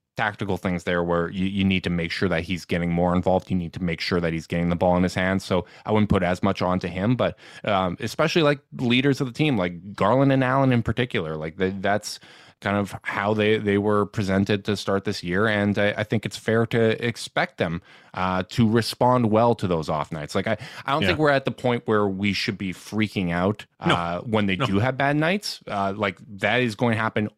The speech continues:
Speaker 1: all of this season. But what we should expect is, hey, these guys have an opportunity to respond to those off nights and, and hope that, you know, instead of a twenty-two to four run,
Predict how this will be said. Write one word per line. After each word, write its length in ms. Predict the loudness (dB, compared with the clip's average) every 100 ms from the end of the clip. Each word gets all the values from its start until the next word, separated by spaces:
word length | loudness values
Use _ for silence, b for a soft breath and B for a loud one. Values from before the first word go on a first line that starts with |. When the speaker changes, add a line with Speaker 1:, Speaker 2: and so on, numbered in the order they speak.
| _ _
Speaker 1:
all 200 | 2 2
of 120 | 2
this 160 | 0 -2
season. 420 | 0 0 2 0 -4 B B
But 300 | 0 0 0 _
what 280 | -8 0 2
we 100 | 2
should 300 | -2 0 2
expect 460 | 0 -2 -2 -2 -4
is, 220 | -6 -6 -4
hey, 260 | -6 -6 0
these 200 | 2 2
guys 360 | 0 2 0 -2
have 160 | -4
an 80 | 0
opportunity 440 | 0 -2 -2 0
to 60 | 0
respond 540 | -2 -6 0 2 2
to 60 | 2
those 200 | 0 2
off 220 | 2 2
nights 280 | 0 -2 -2 B B B
and, 180 | -4 -2
and 160 | 0 2
hope 280 | 4 4 4
that, 260 | 0 0 -4
you 120 | -2 2
know, 160 | 0 b b b _ _ -2
instead 500 | -2 -2 -2 0 2
of 120 | 0 -6 -4
a 280 | 0 0 2
twenty-two 560 | 2 4 2 4 4
to 80 | 4
four 320 | 2 2 2 2
run, 320 | 2 2